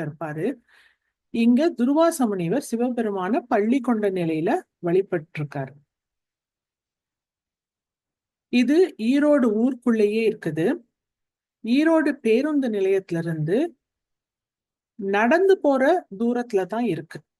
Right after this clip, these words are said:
சுமார் தொள்ளாயிரம் மீட்டர் தொலைவுல இருக்கு. ஒரு பத்து, பதினஞ்சு நிமிஷம் ஆகலாம்னு நினைக்கிறேன், நடந்து போயிட முடியும். இந்த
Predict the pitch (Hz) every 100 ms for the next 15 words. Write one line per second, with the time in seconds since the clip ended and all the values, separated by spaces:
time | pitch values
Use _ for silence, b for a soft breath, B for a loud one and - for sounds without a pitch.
0 | _ _ _ _ _ _ _ _ _ _
1 | - 269 247 233 320 392 - _ _ _
2 | _ _ _ _ _ _ _ _ _ _
3 | _ _ _ _ - 247 277 294 302 277
4 | 339 320 233 226 262 269 214 180 170 196
5 | 156 - - _ _ _ _ _ _ _
6 | _ _ - 208 220 220 254 233 208 208
7 | 196 190 196 196 - 220 - _ _ _
8 | _ _ _ _ - 196 185 208 214 185
9 | 170 185 233 - _ _ _ - 196 196
10 | 208 214 180 151 156 139 143 - _ _
11 | _ _ _ _ _ _ _ _ _ _
12 | _ _ _ _ _ _ _ _ _ 269
13 | 277 311